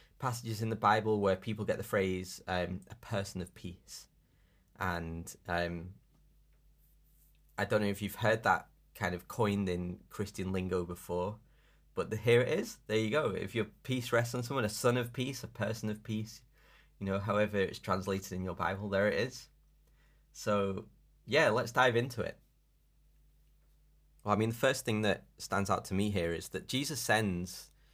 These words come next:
his followers, seventy or seventy-two, depending on your translation, in pairs. And he went,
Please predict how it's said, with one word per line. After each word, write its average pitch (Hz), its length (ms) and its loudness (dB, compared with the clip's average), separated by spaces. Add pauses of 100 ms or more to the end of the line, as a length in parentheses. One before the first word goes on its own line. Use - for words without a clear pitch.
(280)
his 98 600 2
followers, 127 800 2 (800)
seventy 120 560 2
or 110 80 4
seventy-two, 107 540 0
depending 101 360 0
on 92 80 0
your 92 100 -4
translation, 92 680 -6 (140)
in 107 160 0
pairs. 104 420 2 (1200)
And 92 500 0 (320)
he 107 140 -2
went, 107 200 2